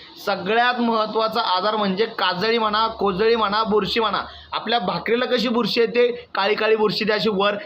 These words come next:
त्याप्रमाणे वाटाण्याच्या फांदीवरती, पापडीवरती काळी बुरशी येते, सफेद बुरशी येते.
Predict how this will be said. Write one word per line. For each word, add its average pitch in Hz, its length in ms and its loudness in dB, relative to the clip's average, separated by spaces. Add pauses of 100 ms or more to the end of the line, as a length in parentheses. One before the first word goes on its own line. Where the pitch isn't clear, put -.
(160)
त्याप्रमाणे 220 460 0
वाटाण्याच्या 220 520 0 (120)
फांदीवरती, 214 580 0
पापडीवरती 208 720 0
काळी 220 300 0
बुरशी 226 320 0
येते, 196 320 0 (220)
सफेद 240 360 0
बुरशी 247 320 0
येते. 202 260 0